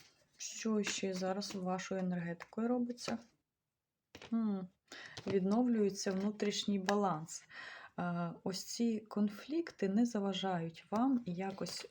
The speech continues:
е, відновитися і, е, відновити гармонію. Ви хочете спокою, е, ви хочете якоїсь балансу між душею і розумом, наприклад, між матеріальним світом і духовним.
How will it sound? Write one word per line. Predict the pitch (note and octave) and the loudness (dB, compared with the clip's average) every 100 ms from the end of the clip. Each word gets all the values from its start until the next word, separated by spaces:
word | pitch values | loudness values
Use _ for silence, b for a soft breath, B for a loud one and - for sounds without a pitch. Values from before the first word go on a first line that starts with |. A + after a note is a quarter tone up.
| E3 | -6
е, | E3+ D#3+ | -6 -6
відновитися | F#3+ G3 F#3 A3 - F#3 - F3 E3+ - | -4 -2 0 -2 -2 -4 -4 -6 -6 -6
і, | F#3+ G#3 G#3 B B B B - | -2 -2 -4 B B B B 0
е, | F#3 | 0
відновити | F3+ F#3+ G3 G#3 A#3 - G#3+ | 2 0 2 2 2 2 0
гармонію. | F3 G3+ G3 G3+ F#3 D#3+ D#3+ - | 2 0 4 2 2 0 -4 -6
Ви | E3+ | -6
хочете | E3+ G3 G3 - - F3+ | -4 -4 -4 -6 -6 -6
спокою, | - - F#3 E3+ E3 D#3+ E3 B B B B - | -6 -2 -2 -2 -6 -6 -10 B B B B -10
е, | E3 E3 E3 | -6 -4 -4
ви | E3+ | -6
хочете | - G3+ G3 G3 G3 F#3 | 0 0 0 -2 -2 0
якоїсь | F3+ - - G3 F#3 F#3 - - B B B B _ _ _ _ _ _ - - | -2 -4 -4 -2 0 -2 -4 -6 B B B B _ _ _ _ _ _ -20 -4
балансу | E3+ F#3 F#3+ F#3+ D#3 - E3+ | 2 4 6 6 4 0 0
між | F#3 A3+ G#3 - | 2 2 2 -4
душею | E3 - G3+ A3 G#3+ F#3+ - - | -4 -2 0 0 0 -2 -4 -4
і | F3+ F#3+ F#3+ B B - | 0 0 -2 B B 0
розумом, | F#3 F3 D#3+ - D#3+ D#3+ E3 | 2 2 0 -4 -4 -2 -2
наприклад, | E3 - F3 - E3+ - | -2 -4 -4 -2 -4 -2
між | F3 F3+ - | -2 -2 -4
матеріальним | F3 F3+ F3+ F3+ G3 F#3 F3+ | -4 -2 0 0 0 -2 -4
світом | - F3+ G3 F#3+ F3+ | -4 -4 -4 -4 -4
і | F3+ | -2
духовним. | F3+ F3 - E3 E3 E3 | -4 -4 -2 -2 -2 -4